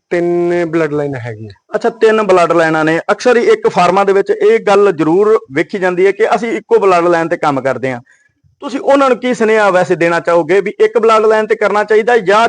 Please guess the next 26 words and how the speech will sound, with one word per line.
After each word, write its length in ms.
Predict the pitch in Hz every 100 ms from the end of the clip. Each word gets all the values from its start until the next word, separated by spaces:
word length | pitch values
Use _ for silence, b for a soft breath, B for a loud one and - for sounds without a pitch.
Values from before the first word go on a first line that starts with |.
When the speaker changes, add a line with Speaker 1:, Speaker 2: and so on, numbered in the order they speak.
| 226
Speaker 2:
ਚੰਗੇ 260 | - 240 262
ਜਾਨਵਰਾਂ 440 | 214 208 202 220
ਤੇ 100 | 220
ਕਰਨਾ 300 | 214 165 143
ਚਾਹੀਦਾ? 300 | 131 135 127 127 _ _ _ _ _ _ -
Speaker 1:
ਦੇਖੋ 260 | 160 170
ਜੀ, 80 | 170
ਪਹਿਲੀ 400 | 165 170 170 165
ਗੱਲ 220 | 160 160
ਤਾਂ 340 | 156 160 160 160 -
ਆਪੋ 260 | 151 -
ਆਪਣੀ 280 | 160 - 160
ਸੋਚ 280 | 160 151 117
ਹੈ। 460 | - - - - - -
Speaker 2:
ਆ 120 | 180
ਤਾਂ 120 | 180
ਹੈਗਾ 180 | 156 127
ਹੀ 120 | 123
ਹੈ 60 | 120
ਜੀ। 60 | 123
Speaker 1:
ਠੀਕ 160 | 175
ਹੈ 80 | 175
ਜੀ। 120 | 170 - - - - - - - - - - - -
ਤੇ 140 | 175 175
ਮੇਰੀ 280 | 180 180 180
ਸੋਚ 220 | 185 170